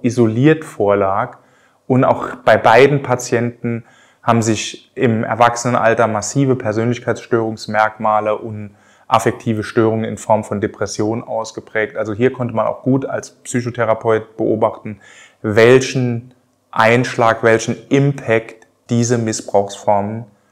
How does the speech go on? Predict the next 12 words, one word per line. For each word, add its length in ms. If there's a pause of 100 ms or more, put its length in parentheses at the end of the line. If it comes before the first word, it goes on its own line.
(160)
hat. 360 (920)
Kommen 180
wir 100
zur 140
nächsten 1040 (400)
Missbrauchskategorie 1400
emotionaler 680
Natur, 480
das 200
ist 260
die 60
Beschämung. 880